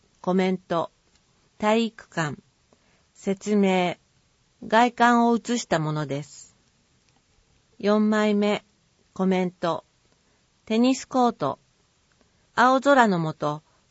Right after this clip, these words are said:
テニスを楽しむことができます。五枚目。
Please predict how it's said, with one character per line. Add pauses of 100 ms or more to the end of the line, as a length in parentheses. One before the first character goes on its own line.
テ
ニ
ス
を
楽
し
む
こ
と
が
で
き
ま
す。 (1200)
五
枚
目。